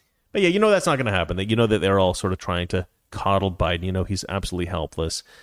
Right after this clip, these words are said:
I mean, the guy's practically in diapers, and they gotta walk him up the, the stairs. He tries to run like an idiot. And, uh, he can't remember anything. He can't. Anyway, anyway, so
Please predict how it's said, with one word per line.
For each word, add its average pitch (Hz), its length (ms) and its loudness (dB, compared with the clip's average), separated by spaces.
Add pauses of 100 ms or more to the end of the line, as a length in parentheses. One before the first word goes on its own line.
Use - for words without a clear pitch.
(200)
I - 60 -8
mean, 90 140 -4
the 92 60 -4
guy's 98 280 0 (160)
practically 90 420 -4
in 87 100 -4
diapers, 85 540 -4
and 85 80 -6
they 87 60 -4
gotta 87 160 -2
walk 85 280 -2
him 90 180 -6 (460)
up - 200 -4
the, 82 320 -2
the 87 120 -6
stairs. 90 520 -6
He 87 180 -12
tries 107 260 -8
to 85 160 -12 (300)
run 101 220 -6
like 90 200 -8
an 90 100 -6
idiot. 87 360 -2 (120)
And, 85 240 -16
uh, 98 120 -10
he - 140 -10
can't 120 240 -4 (200)
remember 98 380 -2
anything. 92 380 -4
He 90 60 -8
can't. 95 280 -8 (800)
Anyway, 95 300 0
anyway, 85 300 -4
so 113 340 0